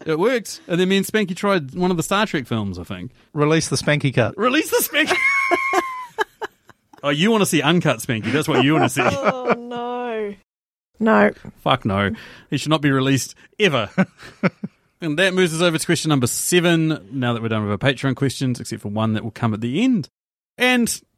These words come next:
Speaker 1: there's a lot of answers for this, but what was the most preposterously insane leap of logic in this film?
Speaker 2: Uh, I touched on it earlier, but that a crime lord would have such comically inept henchmen. <laughs>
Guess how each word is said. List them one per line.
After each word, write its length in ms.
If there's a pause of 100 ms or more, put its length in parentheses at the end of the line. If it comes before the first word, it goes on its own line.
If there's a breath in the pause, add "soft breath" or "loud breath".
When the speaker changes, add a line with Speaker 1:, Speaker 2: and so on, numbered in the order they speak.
Speaker 1:
there's 300
a 140
lot 420
of 140
answers 580
for 140
this, 200
but 320
what 760
was 280
the 100
most 240
preposterously 920
insane 600
leap 460
of 300
logic 640
in 160
this 180
film? 480 (400)
Speaker 2:
Uh, 480
I 180 (240)
touched 280
on 100
it 140
earlier, 400
but 320 (320)
that 160
a 40
crime 380
lord 220
would 160
have 200
such 380
comically 580
inept 360
henchmen. 540 (140)
<laughs> 260